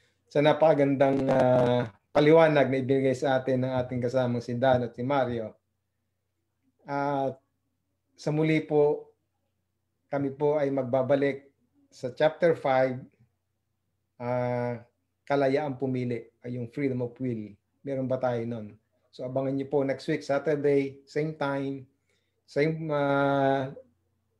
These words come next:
at, at kabalaphilippines dot info. Kung makikita niyo po dun sa baba ko ito, ah, ito,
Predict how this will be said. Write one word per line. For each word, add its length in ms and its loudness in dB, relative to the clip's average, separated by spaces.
at, 240 -2
at 160 -4
kabalaphilippines 800 4
dot 240 0
info. 600 2
Kung 160 0
makikita 440 4
niyo 200 2
po 200 8
dun 200 2
sa 120 0
baba 320 6
ko 120 2
ito, 440 0
ah, 280 -6
ito, 400 -4